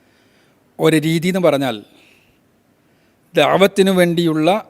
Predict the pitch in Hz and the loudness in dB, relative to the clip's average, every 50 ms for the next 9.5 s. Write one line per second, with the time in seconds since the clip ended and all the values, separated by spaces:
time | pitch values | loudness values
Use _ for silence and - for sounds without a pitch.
0 | _ - 160 156 156 165 156 170 160 151 156 147 147 143 139 131 131 - - - | _ -4 -2 -2 0 0 0 -2 -4 -4 -6 -8 -8 -8 -8 -8 -8 -10 -12 -16
1 | 127 107 98 104 _ _ _ _ _ _ _ _ _ _ _ _ _ _ _ _ | -16 -16 -16 -20 _ _ _ _ _ _ _ _ _ _ _ _ _ _ _ _
2 | _ _ _ _ _ - 147 143 160 160 180 196 180 - - 165 - 175 180 196 | _ _ _ _ _ -6 -2 0 2 2 2 2 0 -2 -4 -2 0 2 2 2
3 | 202 196 - - 220 214 190 190 180 175 180 170 175 170 160 156 156 160 170 175 | 2 0 -2 -2 -2 2 4 4 4 2 2 2 2 2 2 2 2 2 4 4
4 | 190 185 - - 220 202 185 180 170 170 165 180 180 175 180 165 165 - 165 156 | 4 2 -2 -2 -2 0 2 2 2 4 4 2 2 2 0 -2 -6 -8 -4 -2
5 | 165 156 156 156 156 156 156 151 151 151 151 151 143 - - 151 147 147 151 151 | 0 0 2 0 0 -4 -4 -6 -6 -4 -6 -6 -8 -10 -8 -8 -6 -6 -6 -8
6 | 147 151 143 135 131 127 120 104 92 - - _ _ _ _ _ _ _ 160 151 | -8 -8 -6 -6 -8 -8 -10 -12 -16 -20 -20 _ _ _ _ _ _ _ -10 -6
7 | 151 151 139 143 160 165 160 170 175 160 143 - - 143 123 - - 104 110 - | -4 -4 -4 -4 -4 -4 -4 -4 -6 -8 -12 -10 -10 -10 -10 -10 -14 -20 -20 -20
8 | _ _ _ _ _ _ _ _ _ - - _ _ _ _ _ _ _ _ _ | _ _ _ _ _ _ _ _ _ -20 -20 _ _ _ _ _ _ _ _ _
9 | _ _ _ _ - 147 165 175 208 | _ _ _ _ -4 -2 0 2 4